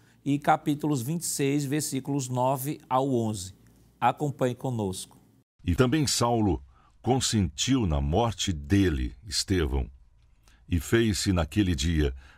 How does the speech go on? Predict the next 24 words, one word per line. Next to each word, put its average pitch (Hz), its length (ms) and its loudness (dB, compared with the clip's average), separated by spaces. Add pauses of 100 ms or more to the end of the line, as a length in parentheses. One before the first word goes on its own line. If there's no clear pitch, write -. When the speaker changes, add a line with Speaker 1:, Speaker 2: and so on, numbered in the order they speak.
Speaker 2:
uma 98 200 2
grande 92 520 0
perseguição 104 920 0
contra 104 420 0
a - 20 4
igreja 95 640 2
que 90 160 -4
estava 92 440 0
em 90 60 2
Jerusalém. 85 840 0 (760)
E 104 80 2
todos - 560 -2
foram 98 320 0
dispersos 82 960 -4 (340)
pelas 104 360 0
terras 110 520 0
da 95 140 2
Judéia 104 600 2
e 95 100 2
da 95 160 2
Samaria, 87 680 0 (280)
exceto 80 640 0
os 87 100 -2
apóstolos. 80 800 -4